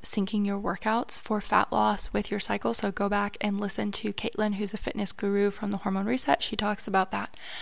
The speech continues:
But today I kinda wanna talk a little bit about, like, lifestyle, and I wanna talk a little bit about food. Um, most specifically, I wanna talk about drinks, like, little rituals you can do with your cycle, because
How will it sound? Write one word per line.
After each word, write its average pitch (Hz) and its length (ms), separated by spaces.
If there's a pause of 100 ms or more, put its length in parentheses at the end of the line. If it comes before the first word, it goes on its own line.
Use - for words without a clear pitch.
(440)
But 247 100
today 233 380
I 320 60
kinda 339 220
wanna 285 200
talk 220 360
a 220 80
little 208 260
bit 233 200
about, 208 300
like, 208 240
lifestyle, 214 760
and 202 140
I 202 60
wanna 196 220
talk 202 260
a 208 40
little 196 160
bit 208 280
about 202 360
food. 202 520 (280)
Um, 208 320 (340)
most 220 260
specifically, - 720
I - 40
wanna 208 180
talk 262 220
about 208 460
drinks, 185 500
like, 175 200
little 208 320 (120)
rituals - 600
you - 100
can 233 200
do - 180
with - 220
your - 120
cycle, - 460
because 214 480